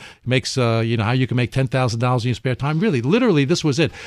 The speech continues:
Uh, so I went to one of these, obviously, and then a-, any calls I got thereafter, I, but there was one legitimate call,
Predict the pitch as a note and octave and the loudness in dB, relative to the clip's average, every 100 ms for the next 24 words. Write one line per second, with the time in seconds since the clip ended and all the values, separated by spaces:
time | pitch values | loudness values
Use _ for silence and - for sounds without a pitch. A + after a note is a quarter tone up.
0 | - - _ C#3+ C#3+ C#3+ - E3+ D#3+ C#3+ | -18 -20 _ 0 0 0 -2 0 4 6
1 | G#3 A3+ F3+ C#3+ D#3 G3 A#2 F#2 F2+ G#2+ | 4 4 4 4 4 4 2 -2 -2 -2
2 | G2+ G2+ - A#2 A2+ B2 C3 C#3+ - D#3+ | -2 -4 -4 -2 -2 0 -2 -4 -2 4
3 | E3+ - D3 C3+ C3 A#2 G#2+ B2 C3 C#3 | 4 4 4 4 2 0 0 0 0 -2
4 | - A2 G#2 G#2+ A2 G#2+ G2+ G2+ C#3 C3+ | -2 -4 -4 -4 -6 -6 -10 -10 -4 2
5 | D#3 C3+ B2+ A#2+ D#3 A#3 A#3 D#3+ E3+ D#3 | 6 6 4 2 4 6 4 2 0 -2
6 | C#3+ - A#2+ F#2+ F2 | -4 -2 0 0 -4